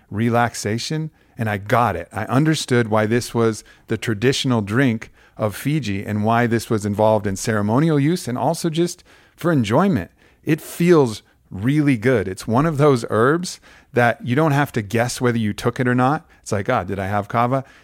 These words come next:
You know that you took it. So when True Kava came out with their formulas that are in ready to drink or in cans, it was amazing that I was able to access this without actually having to taste, which kava doesn't taste great normally,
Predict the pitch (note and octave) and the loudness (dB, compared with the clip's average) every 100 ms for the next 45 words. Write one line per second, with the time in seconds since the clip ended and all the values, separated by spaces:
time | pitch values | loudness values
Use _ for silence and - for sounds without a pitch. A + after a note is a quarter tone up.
0 | _ A#2 B2+ A#2+ D3+ D3+ G#2+ G#2+ F#2+ G2 | _ -2 2 4 6 4 2 -4 -6 -6
1 | F2 - - C3 C3 A#2+ - G3+ A3 - | -6 -6 0 4 4 2 2 2 2 4
2 | C#3 C#3 G2 F#2 - - _ C3+ C#3 C3 | 2 4 0 -2 -10 -20 _ 2 4 4
3 | C3+ B2 A2+ - A2+ B2 D3 E3+ F#3+ - | 2 2 0 0 0 0 0 -2 -6 -10
4 | - - - A2+ A#2+ B2 A#2+ G2+ A2 B2+ | -20 -10 0 2 2 2 2 2 2 2
5 | C3+ B2 A2 C3+ D#3+ - - - G#2 G#2 | 2 2 2 2 2 -4 -18 -6 -4 -2
6 | F#2 - C3 C#3+ D3 D3+ - - - _ | -4 -2 0 2 2 -2 -6 -18 -20 _
7 | _ D3 E3 C3+ G#2+ - - - B2 B2 | _ -2 2 2 0 -6 -6 -2 2 2
8 | C3+ E3 C#3+ G2 F#2+ G2+ A2+ A2+ A#2+ B2+ | 4 4 2 0 -4 -4 0 0 2 0
9 | B2+ A#2 - C3 E3 - A2+ B2 A#2+ C3 | 0 0 0 -2 0 -4 -2 -2 -2 0
10 | C#3+ D3+ - C3+ C3+ C3+ A#2 B2 A#2 A2 | 2 2 0 -2 -2 -2 0 2 2 0
11 | A2 F3+ F3+ - F#3+ - - F#3+ F#3+ D3 | 0 2 0 2 -2 -2 -6 -4 -2 0
12 | C3+ A#2 - A2+ A2 - A2+ G#2 G#2 B2 | -2 -2 -6 -8 -6 -6 -6 -2 0 2
13 | D#3+ | 0